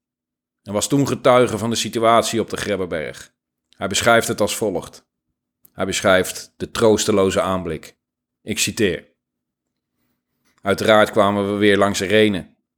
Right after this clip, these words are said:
het doodsveld van menig jonge kerel. Er hing een vreselijke stank, een weeë zoete lucht. De lijken lagen in rijen langs de weg. Ze waren nog niet afgevoerd, maar wel al verzameld. Ze lagen als bundels vuilnis, bedekt met een laag stof,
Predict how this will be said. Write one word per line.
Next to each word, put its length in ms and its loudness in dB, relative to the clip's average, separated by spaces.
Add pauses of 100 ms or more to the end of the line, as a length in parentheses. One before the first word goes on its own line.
(280)
het 240 -14
doodsveld 640 0
van 180 -8
menig 300 -4
jonge 300 -4
kerel. 520 -6 (680)
Er 100 -8
hing 160 -2
een 80 -4
vreselijke 580 0
stank, 600 -4 (120)
een 200 -16
weeë 380 -2
zoete 360 -6
lucht. 440 -6 (840)
De 180 -10
lijken 320 2
lagen 320 2
in 100 -4
rijen 320 2
langs 220 -4
de 80 -4
weg. 500 -6
Ze 140 -12
waren 200 2
nog 100 -2
niet 180 -4
afgevoerd, 720 -8 (260)
maar 140 -12
wel 200 4
al 120 4
verzameld. 720 -2 (960)
Ze 100 -6
lagen 320 4
als 220 -4
bundels 440 2
vuilnis, 680 0
bedekt 340 0
met 120 -4
een 80 -4
laag 320 2
stof, 480 -4